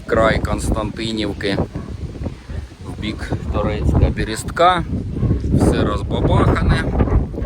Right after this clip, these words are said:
Але проліска вивозе. Ну і є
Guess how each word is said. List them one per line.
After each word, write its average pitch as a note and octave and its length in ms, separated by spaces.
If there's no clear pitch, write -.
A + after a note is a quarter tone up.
Але D#3 280
проліска C3 580
вивозе. F#2+ 720
Ну E3 260
і A#2 160
є C#3 220